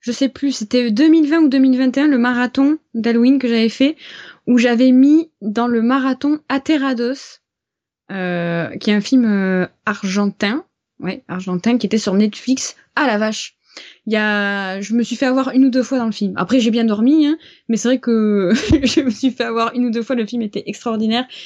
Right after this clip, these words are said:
et il faisait vraiment flipper pour le coup. Il faisait vraiment flipper. Mais c'est très rare. Mais voilà, le, cette note de terreur sur dix, euh, c'est vraiment, euh,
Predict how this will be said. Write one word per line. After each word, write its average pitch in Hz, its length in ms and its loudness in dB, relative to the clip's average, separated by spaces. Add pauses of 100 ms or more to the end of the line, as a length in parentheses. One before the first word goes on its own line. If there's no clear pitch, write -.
(120)
et - 80 -2
il 208 80 2
faisait 226 220 2
vraiment 233 280 0
flipper 208 300 -2
pour 185 140 -12
le 175 40 -16
coup. 170 160 -12 (600)
Il 208 80 -8
faisait 202 140 -4
vraiment 196 220 -4
flipper. - 340 -12 (1500)
Mais 220 80 4
c'est - 140 -2
très - 200 -2
rare. - 340 -12 (420)
Mais 240 200 4
voilà, 196 260 -2
le, 185 340 -4
cette 226 300 -2
note 294 320 0
de 220 260 -2
terreur 262 400 -4
sur 226 260 -6
dix, 277 460 2 (580)
euh, 208 460 0
c'est 269 400 2
vraiment, 247 540 2
euh, 202 340 -2